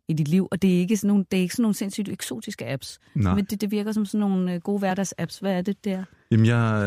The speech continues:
Speaker 2: øh, tog to med for at tage noget andet end, end the usual suspects. Jeg bruger mange apps, jo, må jeg sige, men, men, øh, Expensify hedder den ene, som er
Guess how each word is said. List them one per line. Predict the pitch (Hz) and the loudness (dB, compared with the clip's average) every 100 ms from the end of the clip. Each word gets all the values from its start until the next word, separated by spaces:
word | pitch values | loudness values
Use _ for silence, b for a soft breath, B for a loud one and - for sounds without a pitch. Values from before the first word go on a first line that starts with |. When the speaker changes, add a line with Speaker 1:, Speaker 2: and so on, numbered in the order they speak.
| 101 | 0
Speaker 2:
øh, | 98 | 0
tog | - | -2
to | - 165 | 0 4
med | 139 135 | 4 2
for | - | 2
at | 123 | 0
tage | - | 2
noget | 120 113 104 98 | 2 4 2 0
andet | - 110 120 117 | 2 4 4 4
end, | 107 | 4
end | - 101 | 4 4
the | 104 | 4
usual | 117 117 | 2 2
suspects. | 107 110 107 - 101 - | 0 0 -2 -2 -4 -4
Jeg | - 98 | -2 -2
bruger | 92 110 | 0 0
mange | 107 101 95 | 2 2 0
apps, | 95 - | -2 0
jo, | |
må | 101 | 2
jeg | 92 | 2
sige, | - 104 | 2 2
men, | 98 104 95 - | 2 2 0 2
men, | 101 95 95 | 2 4 4
øh, | 92 87 | 2 0
Expensify | 113 - 135 - 143 | 0 2 0 2 0
hedder | 131 113 117 | 2 2 2
den | 107 107 | 2 2
ene, | 117 143 | 2 0
som | - 104 101 | -2 -4 -2
er | 90 95 | -2 -4